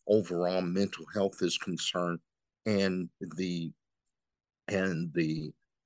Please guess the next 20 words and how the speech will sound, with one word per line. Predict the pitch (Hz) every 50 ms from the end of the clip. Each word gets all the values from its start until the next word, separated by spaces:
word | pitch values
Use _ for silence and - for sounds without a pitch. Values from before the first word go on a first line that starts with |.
| _ -
um, | - 82 82 82 - - - - - _ _ _ _ _ _ _ _ _ - - - _ _ _ _ _ _ _ _ -
understanding | 110 113 110 95 - - - - - - 113 113 117 113 110 107 101 92 92 92 92 - - _
in | - 95 90 85 82
the | 85
community | - - - 98 92 104 117 123 123 110 98 92 95 85
overall | 69 98 101 101 85 85 87 92 95 104 113 117 104 95 -
where | 92 85
mental | 87 87 90 101 104 98 - - 85 82 - _ -
health | - 110 107 98 - _ - - - - - - -
is | 95 85 - -
concerned | - - 90 85 - - - - 151 147 123 104 98 90 85 - _ _ _ _ -
is | 101 87 -
gonna | - - 107 104 104 101 92 90 85
assist, | 80 - - - - - 143 127 - - - - - - _ _ _ _ _ _ _ _ _ _ _ -
um, | - 87 82 82 82 82 80 - _ _ _ _ _ _ _ _ _ _ _ _ -
the | 95 87 82 87 95 87 87 90 87 82 - 85
entire | - - 87 - - - - 143 143 143 123 104 98 95
recovery | 90 90 87 - - - - 120 113 117 104 95 90 85
community, | - - 92 85 85 90 92 92 90 87 85 80 82 82 87 82 - _ _ _ _ _ _ _ _ _ _ _ - -
uh, | 85 80 -